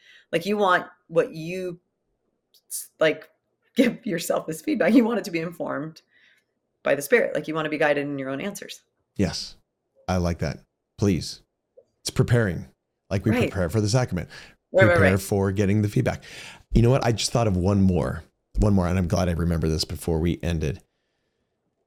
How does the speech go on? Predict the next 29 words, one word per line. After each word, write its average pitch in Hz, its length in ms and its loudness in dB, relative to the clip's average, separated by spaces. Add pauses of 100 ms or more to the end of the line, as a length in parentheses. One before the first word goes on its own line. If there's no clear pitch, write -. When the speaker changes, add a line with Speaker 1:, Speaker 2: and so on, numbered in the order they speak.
(520)
Speaker 2:
This 104 180 2
is 92 80 0
scary. - 480 -2 (560)
I've - 160 -2
had 98 160 4
this 101 140 4
happen, 76 500 0 (200)
and 101 220 4
not, 98 340 -2 (520)
I 92 240 -2
didn't 110 320 4
invite 127 460 2
this, 139 340 2
but 101 240 0
I'm 98 140 0
glad 104 240 0
it - 100 0
happened. 127 480 0 (1400)
Ask, 147 480 0
but - 340 4 (100)
I 135 140 2
would, 160 480 2
I 123 140 2
would 139 280 4
highly 135 360 2
recommend 107 680 2
that 120 120 4
you 113 180 4 (120)
ask 123 540 -4